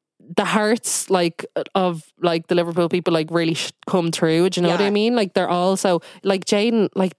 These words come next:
Speaker 1: I'm sorry, like, Jayden's so mean to everyone, like, does not deserve any. And, like, um, Jodie takes him shopping or whatever. Like, she didn't have to do that. Do you know what I mean? Like,
Speaker 2: Yeah.
Speaker 1: it's just, like, how sweet she is. Um, but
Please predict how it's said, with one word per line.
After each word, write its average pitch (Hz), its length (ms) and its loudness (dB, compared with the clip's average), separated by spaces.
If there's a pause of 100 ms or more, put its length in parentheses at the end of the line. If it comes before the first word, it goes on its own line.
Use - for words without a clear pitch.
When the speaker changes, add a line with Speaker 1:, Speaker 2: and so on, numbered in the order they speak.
(160)
Speaker 1:
I'm 185 100 -2
sorry, 170 380 0
like, 170 220 -6
Jayden's 190 420 0
so - 640 -2
mean 165 320 0
to - 120 -4
everyone, 160 280 -2
like, 147 180 -2
does 160 140 -2
not 165 160 -2
deserve 165 320 0
any. 160 300 -2 (220)
And, 175 140 -2
like, 165 380 -2
um, 160 480 -2 (180)
Jodie 185 300 0
takes 180 280 -2
him 165 80 0
shopping 165 380 -2
or 156 140 2
whatever. 151 340 0 (220)
Like, 233 120 -4
she 294 120 0
didn't 320 200 2
have 294 140 -2
to - 80 -10
do 214 140 2
that. 160 180 0
Do - 60 -6
you 190 60 -2
know 190 80 2
what 170 60 0
I 190 40 2
mean? 202 200 0
Like, 156 160 0
Speaker 2:
Yeah. 180 100 0
Speaker 1:
it's 156 100 0
just, 190 160 0
like, 185 180 -2
how 175 160 0
sweet 165 300 -2
she 165 200 0
is. 156 360 0 (340)
Um, 175 320 -2
but 175 540 -4